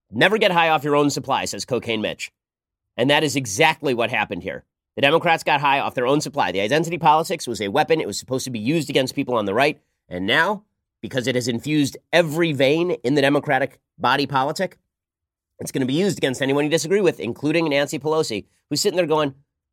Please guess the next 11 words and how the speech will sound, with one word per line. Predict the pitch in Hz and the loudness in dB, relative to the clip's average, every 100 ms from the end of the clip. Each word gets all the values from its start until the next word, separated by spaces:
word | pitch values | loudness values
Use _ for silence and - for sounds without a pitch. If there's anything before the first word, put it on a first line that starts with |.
| _ | _
"What | - 175 392 - | -2 2 2 2
the | 160 123 | 0 0
hell? | 127 202 294 | 2 2 4
I | - | 2
shepherded | 190 247 247 196 165 | 0 -2 -2 2 4
Obamacare | 143 131 156 180 208 202 214 | 4 4 4 2 0 0 0
and | 120 120 | -2 0
ran | 139 156 | 0 -2
Congress | 139 151 165 | -4 -2 -4
for | - 107 | -4 -8
this? | 90 160 240 - | 0 0 0 -6